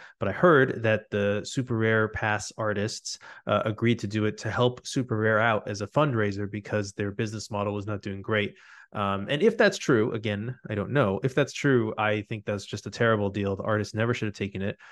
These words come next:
I get that once you take it, it's over, but, uh, they are a business that is venture backed. They can go get more money from investors.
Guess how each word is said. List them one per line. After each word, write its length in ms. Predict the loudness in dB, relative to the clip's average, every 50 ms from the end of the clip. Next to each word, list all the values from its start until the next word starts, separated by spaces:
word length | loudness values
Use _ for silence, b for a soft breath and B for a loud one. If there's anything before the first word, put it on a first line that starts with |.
| B B B B
I 80 | -4 -2
get 220 | 0 0 0 0
that 140 | 0 -4 -2
once 380 | -2 -4 -4 -4 -6 -10 -10 -10
you 80 | -10
take 260 | -6 -4 -4 -4 -4
it, 80 | -4 -6
it's 140 | -8 -6 -4
over, 420 | -4 -4 0 2 0 0 0 -2 0
but, 220 | 0 0 0 0 B B B B B B
uh, 140 | -4 -2 2
they 180 | 4 6 6
are 120 | 6 6 4
a 40 | 4
business 440 | 2 0 0 2 0 -2 -2 -2
that 120 | -4 -4 -4
is 120 | -4 -4
venture 300 | -4 -4 -4 -4 -4 -4
backed. 380 | 0 2 2 2 2 0 -4 -4
They 140 | -2 -2 0
can 100 | 0 0
go 140 | 0 0
get 160 | 0 -2 -4 -4
more 200 | -4 -4 -4 -4
money 220 | -4 -2 -4 -4
from 180 | -4 -6 -8 -8
investors. 640 | -6 -2 0 0 0 0 -2 -2 -2 -2 -2 -4